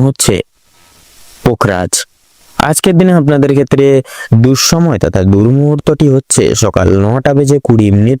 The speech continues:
পঁয়ত্রিশ সেকেন্ড থেকে সকাল দশটা বেজে পঁয়ত্রিশ মিনিট তথা আটচল্লিশ সেকেন্ড অবধি। আজকের দিনে আপনাদের ক্ষেত্রে শুভ সময় তথা অভিজিৎ মুহূর্তটি হচ্ছে বিকেল তিনটা বেজে আটচল্লিশ মিনিট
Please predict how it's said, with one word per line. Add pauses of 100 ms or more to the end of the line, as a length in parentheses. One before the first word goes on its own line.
পঁয়ত্রিশ
সেকেন্ড
থেকে
সকাল (120)
দশটা
বেজে
পঁয়ত্রিশ
মিনিট
তথা (380)
আটচল্লিশ
সেকেন্ড
অবধি। (640)
আজকের
দিনে
আপনাদের
ক্ষেত্রে (200)
শুভ (180)
সময়
তথা (280)
অভিজিৎ (120)
মুহূর্তটি
হচ্ছে (1400)
বিকেল (280)
তিনটা
বেজে
আটচল্লিশ
মিনিট